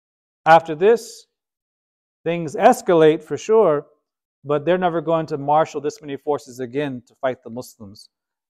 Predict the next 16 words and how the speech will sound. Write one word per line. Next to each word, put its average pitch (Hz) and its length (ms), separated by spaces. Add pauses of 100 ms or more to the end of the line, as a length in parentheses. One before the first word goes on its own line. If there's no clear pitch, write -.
(140)
It's 143 200
going 147 220
to 135 100
be 131 460 (140)
one 135 580
of 127 460
victory 147 720 (840)
coming 151 380
after 135 320
another 135 280
victory 143 640 (400)
until 139 320
we 135 160
have 139 520 (600)
the 131 80
conclusion 131 760